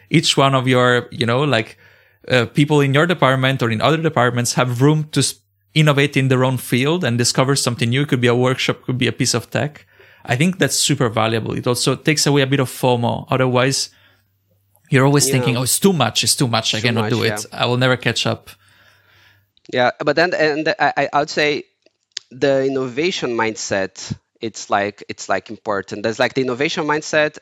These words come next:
Speaker 2: and the innovation skills, I would say, 'cause there are, like, professional innovators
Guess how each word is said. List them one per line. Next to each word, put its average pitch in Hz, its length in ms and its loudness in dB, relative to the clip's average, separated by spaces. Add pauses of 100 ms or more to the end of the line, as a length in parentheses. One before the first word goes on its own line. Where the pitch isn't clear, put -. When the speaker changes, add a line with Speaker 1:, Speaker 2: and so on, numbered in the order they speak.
Speaker 2:
and 127 200 -2
the 123 60 -2
innovation 123 680 -4
skills, 127 560 -6 (100)
I - 60 -8
would - 80 -8
say, 156 240 -2 (240)
'cause 160 200 -2 (320)
there 180 220 4
are, 196 120 4
like, 165 300 0
professional 143 560 -2
innovators 123 640 -4